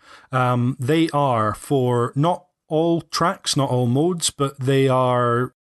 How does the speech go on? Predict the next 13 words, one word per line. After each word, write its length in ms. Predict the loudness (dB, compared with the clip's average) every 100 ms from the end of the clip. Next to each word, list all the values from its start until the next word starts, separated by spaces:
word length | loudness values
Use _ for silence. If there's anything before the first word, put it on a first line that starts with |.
| _
across 320 | -8 -4 -2 -2
the 60 |
board. 260 | 0 0 0
The 80 | -2
different 260 | -2 -2
difficulties 380 | -2 -2 -4 -2
are 240 | 0 -2 0
easy, 460 | 0 2 2 0 0
normal, 440 | 0 2 0 0
hard, 440 | 0 0 0 -2 -4
expert, 480 | -6 -6 -4 -4 -2
and 260 | -2 -2 -2
expert 520 | -4 -4 -6 -6